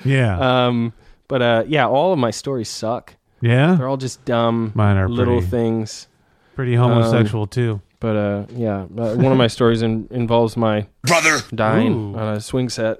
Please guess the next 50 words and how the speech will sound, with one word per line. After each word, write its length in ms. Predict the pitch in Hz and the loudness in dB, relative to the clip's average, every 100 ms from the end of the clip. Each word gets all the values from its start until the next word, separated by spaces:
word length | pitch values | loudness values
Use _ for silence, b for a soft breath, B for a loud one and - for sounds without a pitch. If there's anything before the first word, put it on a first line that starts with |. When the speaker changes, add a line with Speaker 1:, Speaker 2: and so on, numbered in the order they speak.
| - | -6
Speaker 1:
Yeah? 300 | 113 131 190 - - - | -2 0 -2 -6 -20 -10
Speaker 2:
No. 360 | 117 101 - - _ - | -6 -4 -6 -14 _ -2
Speaker 1:
Oh, 380 | 110 98 92 92 | 2 4 4 2
that's 180 | 107 - | 0 0
been, 220 | 92 90 | -6 -2
that'd 180 | 98 95 | -2 2
been 140 | 90 | 0
cool. 240 | - 98 95 | 2 0 0
Speaker 2:
I 40 | |
know, 140 | 92 98 | -4 -6
I 80 | 110 | -4
wish. 360 | 107 107 - - - | -4 -6 -10 -16 -8
Speaker 1:
Yeah, 200 | 123 117 117 | -2 0 0
I, 220 | 127 147 | 0 0
I 20 | 135 | 0
was 120 | 123 | 0
going 220 | 139 135 | 0 2
through, 140 | 135 | 0
I 20 | 127 | 0
was 100 | 113 | -2
like, 120 | 110 | -2
"Oh, 40 | |
I 220 | 120 120 | 0 2
already 180 | 120 117 | 0 -2
told 260 | 110 123 117 | -4 -2 0
that 220 | 113 117 | -2 -2
story. 320 | - 98 95 | -6 -4 -2
I 40 | 101 | 0
already 180 | 104 101 | 0 0
told 220 | 113 107 | 0 0
the 60 | 98 | 0
Eminem 580 | 98 98 98 98 98 92 | 0 2 2 2 0 0
rapping 440 | 95 101 101 90 | 0 0 -2 -6
story." 540 | 90 - 90 90 95 101 b b b b b b b b b b b b b b b b b _ _ | -6 -6 -6 -4 -6 -8 b b b b b b b b b b b b b b b b b _ _
The 60 | 101 | -2
Guilty 260 | 104 90 | 0 0
Conscience 440 | 104 101 98 107 104 | 2 2 2 0 -2
one. 220 | 113 110 B B B B _ | 0 0 B B B B _
Speaker 2:
Oh, 180 | 147 143 | 0 2
yeah. 340 | 139 165 123 | 2 2 0
Speaker 1:
Yeah, 140 | 92 90 | -2 -2
I 40 | |
already 140 | 95 120 | 0 2
Speaker 2:
Yep. 80 | |
Speaker 1:
told 220 | 120 135 143 | 2 2 0
that. 460 | 180 180 170 - - | 2 0 -2 -8 -4
Can't 380 | 151 160 165 | 0 0 -2
tell 240 | 156 175 170 | 0 0 2
that 340 | 175 185 175 | 2 0 -2
one. 720 | 175 160 170 175 175 165 117 | -2 0 2 2 2 2 -2